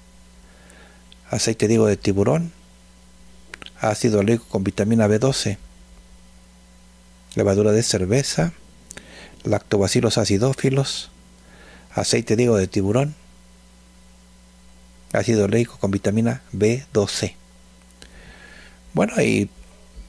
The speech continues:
ahora como adicional, pues polvos para preparar, ¿no? Un bote de polvo para preparar que contenga complejo B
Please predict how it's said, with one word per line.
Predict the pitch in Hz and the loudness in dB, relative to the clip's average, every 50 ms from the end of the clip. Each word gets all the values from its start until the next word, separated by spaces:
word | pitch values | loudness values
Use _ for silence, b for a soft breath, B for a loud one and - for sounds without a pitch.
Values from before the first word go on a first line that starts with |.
| - - - - - - - - - - - - - - - - - - - - - - - | -20 -20 -20 -20 -20 -20 -20 -20 -20 -20 -20 -20 -20 -20 -20 -20 -20 -20 -20 -20 -20 -16 -8
ahora | - 113 113 113 123 117 | -2 0 0 2 0 0
como | - 120 117 | 0 2 2
adicional, | 117 120 123 113 - - 135 139 151 165 156 151 180 - - - - - - - - - - - - - - - - B B B B B B B - - - - - - - | 4 4 4 2 2 2 2 4 4 4 2 2 0 -4 -8 -16 -20 -20 -20 -20 -20 -20 -20 -20 -20 -20 -20 -20 -20 B B B B B B B -20 -20 -20 -20 -20 -20 -4
pues | - 147 139 - | -2 0 0 0
polvos | - - 147 160 165 160 - - | -2 -2 0 2 2 0 0 0
para | - 131 127 120 - | 0 0 0 0 0
preparar, | - 127 117 - 135 151 185 190 - - | 0 -2 0 0 0 0 0 0 0 -2
¿no? | 131 170 202 190 | -2 -2 -2 -4
Un | 147 117 107 | -4 -2 0
bote | 113 - - - 107 | 0 0 -2 -2 -4
de | 101 - | -4 -4
polvo | - - 120 123 120 104 | -2 -2 0 0 0 -2
para | - - 101 101 | 0 0 0 0
preparar | - - 104 104 - 117 117 123 117 | 0 0 -2 -2 0 0 0 0 0
que | - - 98 | -2 -4 -2
contenga | - 107 101 98 - 127 123 117 110 110 120 123 - - B B B B B B B B B B B B - - - - - - - - - - - - | -2 -2 -2 -2 -2 -4 -4 -2 -2 -4 -4 -4 -8 -14 B B B B B B B B B B B B -18 -20 -20 -20 -20 -20 -20 -20 -20 -18 -14 -4
complejo | - 135 120 107 - 143 143 - - 131 | -2 -2 -2 0 0 -2 0 0 0 0
B | 123 135 156 185 196 | 0 0 -2 -2 -4